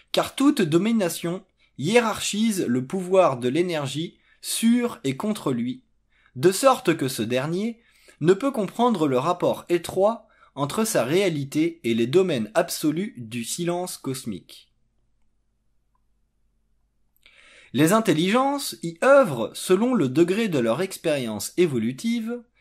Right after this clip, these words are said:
et non selon un statut spirituel arbitraire qui ne représente que les plans dans lesquels sont englobés les êtres spirituels,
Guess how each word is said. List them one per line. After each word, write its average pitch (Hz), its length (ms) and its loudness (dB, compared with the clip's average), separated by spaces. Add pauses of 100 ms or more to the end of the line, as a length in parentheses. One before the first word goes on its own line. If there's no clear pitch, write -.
(340)
et 175 120 8
non 269 260 4
selon 190 440 2
un 135 100 -4
statut 196 420 -4
spirituel 156 760 -4
arbitraire 139 920 -4 (420)
qui 185 80 0
ne 190 80 6
représente 208 920 2
que 165 100 2
les 139 160 2
plans 165 420 -2 (380)
dans 139 160 2
lesquels 170 440 0
sont 139 320 -6
englobés 180 500 0
les 135 260 -2
êtres 175 260 -4
spirituels, 131 880 -6